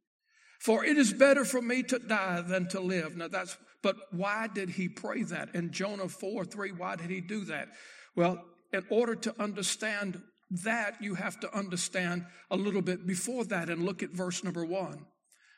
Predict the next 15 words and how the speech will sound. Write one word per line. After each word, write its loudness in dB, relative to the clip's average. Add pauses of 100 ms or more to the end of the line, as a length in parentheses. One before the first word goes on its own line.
(100)
This 0
is -2
what -2
got -4
Jonah -2
into 0
a -8
place -6 (380)
of -12
pouting, -8 (840)
emotional -2
depression. -8
Look -4
at -12
this. -12